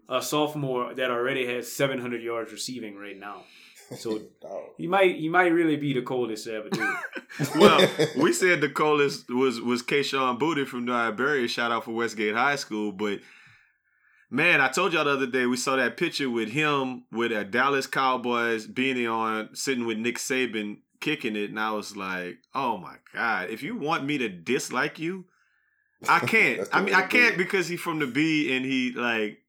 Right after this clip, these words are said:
Speaker 3: going to L S U. So I can't just dislike. But, uh, if he don't go to L S U,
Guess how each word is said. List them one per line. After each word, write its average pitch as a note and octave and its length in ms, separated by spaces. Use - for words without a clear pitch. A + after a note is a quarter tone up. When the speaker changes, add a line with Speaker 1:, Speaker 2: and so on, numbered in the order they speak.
Speaker 3:
going B2 220
to A#2+ 60
L A#2+ 180
S A#2 180
U. B2 160
So B2 120
I A#2+ 80
can't - 260
just A2+ 200
dislike. A#2+ 480
But, - 220
uh, D3+ 80
if G#3 120
he B3 140
don't F#3+ 240
go D#3 120
to C#3 80
L B2+ 140
S A2+ 200
U, G#2 180